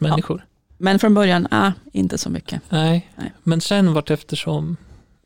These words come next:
Speaker 2: jag menar, siffrorna talar för sig själv
Speaker 1: Mm.
Speaker 2: så, så måste väl de andra inse att det är rätt sak att göra då.
Speaker 1: Precis.
Speaker 2: Ja. Och vad hä-,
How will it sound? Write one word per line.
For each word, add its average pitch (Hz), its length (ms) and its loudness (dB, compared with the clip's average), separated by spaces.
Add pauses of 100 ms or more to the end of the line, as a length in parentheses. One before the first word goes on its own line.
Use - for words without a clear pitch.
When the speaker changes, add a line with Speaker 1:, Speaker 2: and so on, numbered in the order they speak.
Speaker 2:
jag 139 120 0
menar, 135 340 2
siffrorna 139 500 0
talar 135 300 0
för - 160 -6
sig - 160 -4
själv 156 220 0
Speaker 1:
Mm. 175 120 -4
Speaker 2:
så, 160 400 -6
så 151 420 -2 (220)
måste 147 340 -2
väl 143 180 -2
de 139 140 -4
andra 147 220 -4
inse 151 360 -4
att - 80 -12 (120)
det 156 100 2 (100)
är 156 100 -6
rätt 160 200 -12
sak - 360 -6
att 156 40 2
göra 156 180 2 (120)
då. 185 80 -6 (120)
Speaker 1:
Precis. - 520 -10 (280)
Speaker 2:
Ja. 156 240 2 (320)
Och 160 100 0
vad 165 120 2
hä-, 170 140 0